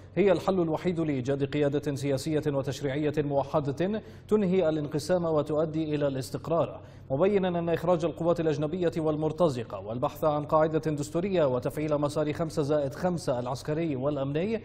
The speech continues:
هي أهم التحديات التي تواجه إجراء انتخابات رئاسية وبرلمانية في ديسمبر.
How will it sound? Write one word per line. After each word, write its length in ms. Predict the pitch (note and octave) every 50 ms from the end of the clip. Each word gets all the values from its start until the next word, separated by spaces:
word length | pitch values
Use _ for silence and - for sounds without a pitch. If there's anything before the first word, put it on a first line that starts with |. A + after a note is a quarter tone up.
| - - - - - -
هي 160 | C3 A2+ G2+
أهم 280 | G#2 G#2+ C3 E3 D#3+
التحديات 560 | D3+ C#3+ - C3+ - D#3+ C#3 D3+ F#3 G3 F3 F3
التي 240 | E3 D#3+ D#3 D#3+
تواجه 500 | D3 D3+ D#3+ E3 F3+ E3+ D#3 D#3 D3+ D#3
إجراء 280 | D3+ C3 C#3+ D#3+ E3 D#3
انتخابات 520 | D3+ D3 - C#3+ D3 D#3+ D3+ D#3 D#3 D#3
رئاسية 540 | D#3+ D3 D3+ D3 C#3 C3+ - F3+ E3 D#3 D3 -
وبرلمانية 840 | D#3 D3 D3+ E3 D#3+ F3+ E3+ E3+ E3+ E3 E3 D#3+ D#3 D3+ C#3+ C#3+
في 360 | C3 C3+ C#3 A#2 G#2+ - A2+ G#2
ديسمبر. 460 | A2 E3+ F3 - A2 F#2+ F2+ F2